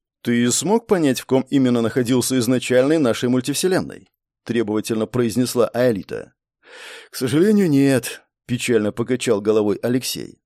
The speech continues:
«Он снова не показался, снова прячется. Мне все больше и больше кажется, что за всеми этими безумными идеями стоит именно он».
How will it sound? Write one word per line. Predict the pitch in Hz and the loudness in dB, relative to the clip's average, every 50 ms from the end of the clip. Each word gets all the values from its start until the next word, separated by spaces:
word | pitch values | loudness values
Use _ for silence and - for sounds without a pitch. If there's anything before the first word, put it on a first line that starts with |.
| _ _ _ _ | _ _ _ _
«Он | - 131 165 | -4 -4 -2
снова | 175 - 214 226 240 196 139 | -2 -2 -2 0 2 2 2
не | 113 107 | 2 2
показался, | - 107 98 - 107 87 95 67 - - - - - - _ - | 0 -2 -2 -2 -4 -4 -4 -8 -8 -10 -12 -14 -16 -18 _ -10
снова | - - 139 135 139 151 143 117 | -4 -2 0 2 2 2 2 2
прячется. | 101 - 113 113 95 - - 65 - - 64 58 - _ _ _ _ _ - | 0 0 0 -2 -2 -2 -8 -12 -12 -12 -12 -12 -14 _ _ _ _ _ -6
Мне | - 120 151 165 | -4 -2 0 0
все | 147 - - 170 170 | 0 0 0 0 0
больше | 156 180 180 170 - - 170 | 2 2 2 2 2 2 2
и | 180 | 2
больше | 170 156 160 135 - - 117 | 4 4 2 2 2 -2 -6
кажется, | - - 123 117 120 113 - 113 110 | -2 0 0 0 0 0 -4 -6 -8
что | - - 117 | -6 -6 -4
за | 110 123 120 | -2 -2 -4
всеми | - 131 135 131 127 123 | -2 -2 -2 -2 0 -2
этими | 120 123 127 120 120 | -2 -2 -2 -2 -2
безумными | 107 123 123 107 135 131 127 123 120 120 120 120 | -2 -2 -2 0 0 0 2 2 2 2 0 0
идеями | 110 107 131 135 135 135 143 | 0 0 0 0 0 0 0
стоит | 143 - - 123 117 117 113 - - | -2 -2 -2 -2 -2 -2 -2 -2 0
именно | 147 135 131 131 139 156 156 - - | 2 2 4 4 2 2 0 0 0
он». | 170 117 - - | -2 -2 -2 -6